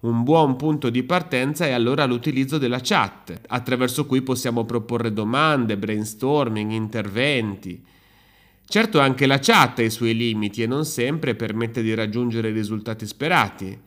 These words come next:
Ecco allora che possiamo sfruttare alcune risorse gratis sul web per creare tag cloud,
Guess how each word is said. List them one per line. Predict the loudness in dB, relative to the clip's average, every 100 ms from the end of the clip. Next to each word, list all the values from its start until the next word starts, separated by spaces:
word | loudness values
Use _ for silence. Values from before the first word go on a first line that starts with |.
| _ -20 -6
Ecco | -6 0 0
allora | 4 4 4 2 2
che | 0
possiamo | -2 -4 -4 -2 -2
sfruttare | -4 -6 -6 -2 -2 0
alcune | -2 -2 -2 0
risorse | -2 -2 -2 -2 -4
gratis | 0 0 0 -4 -10 -8
sul | -4 -2
web | 0 -2 -2 -4 -8
per | -8
creare | -8 -4 -2 -4 -4
tag | -6 -6
cloud, | -6 -2 0 0 -2 -4 -6